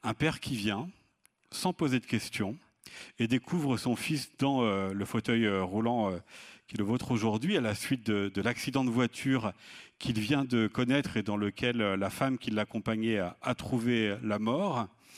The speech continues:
Un père qui vous ramène chez lui et qui, dans les jours suivants, vous a posé à plusieurs reprises deux questions. L'une consistant à savoir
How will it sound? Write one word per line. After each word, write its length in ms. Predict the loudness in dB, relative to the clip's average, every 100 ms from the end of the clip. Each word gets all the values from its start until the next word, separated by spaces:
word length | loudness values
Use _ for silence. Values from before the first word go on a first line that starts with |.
| -16 -16 -20 _ -4
Un 140 | -2 2
père 260 | 0 0
qui 140 | -2 0
vous 100 | 2
ramène 300 | 4 4 2
chez 200 | 0 2
lui 300 | 0 -2 -8 _ _ _ -4
et 80 | -4
qui, 140 | -2 0
dans 100 | 4
les 160 | 4
jours 200 | 2 -2
suivants, 340 | -2 -2 0 -2
vous 200 | 0 0
a 80 |
posé 260 | 0 0 0
à 80 | -2
plusieurs 360 | -4 0 0
reprises 480 | 0 -2 -2 -4 -4 -8 _ _ _ _
deux 220 | -4 -2 0
questions. 560 | 0 -2 -4 -4 -4 -8 _ _ -20 -20 -20 -20 _ -2
L'une 220 | 0 0
consistant 480 | -2 -2 -2 2 0
à 60 |
savoir 560 | 2 0 2 2 0